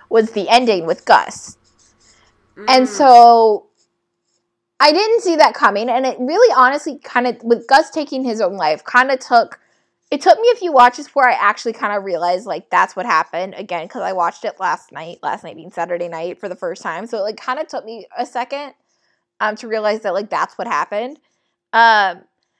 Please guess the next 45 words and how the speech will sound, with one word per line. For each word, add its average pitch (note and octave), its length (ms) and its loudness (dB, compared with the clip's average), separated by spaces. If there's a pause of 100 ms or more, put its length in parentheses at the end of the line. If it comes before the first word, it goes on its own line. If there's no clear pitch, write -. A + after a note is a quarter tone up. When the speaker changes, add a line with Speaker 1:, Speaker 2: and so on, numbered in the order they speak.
(200)
Speaker 1:
but, C4 180 -2
you C4 120 -8
know, G#3+ 460 -4 (560)
part D#4 260 0
of D#4+ 40 -10
the E4 100 -10
reason C#4+ 300 -10
why A#3+ 240 0
Gus A#3 300 -8
said A3 220 -6
that, F#3+ 120 -12
you G#3+ 60 -16
know, G#3 160 -8
he, A3+ 160 -20
'cause - 240 -18
he's A#3 160 -16
the A3+ 80 -14
one A3 140 -12
that G3 100 -10
obviously F3+ 320 -8
ended F#3 180 -14
up E3+ 140 -12 (260)
killing G3 300 -14
Garrett, D#3+ 440 -14 (420)
um, G3+ 480 -6 (760)
and, A3+ 540 -6
you G3 140 -14
know, A3+ 100 -8
part A3+ 200 -6
of A#3+ 40 -8
the B3 60 -10
reason A#3+ 200 -12
why G#3 140 -6
he A#3+ 160 -16
said G#3+ 340 -10 (200)
he - 160 -20
did A3 200 -10
what G#3+ 140 -12
he G#3+ 80 -18
did G4 360 -6
was D4+ 160 -12
because A3+ 800 -8 (520)
the B3 80 -8
justice B3+ 520 -6
system G#3 720 -12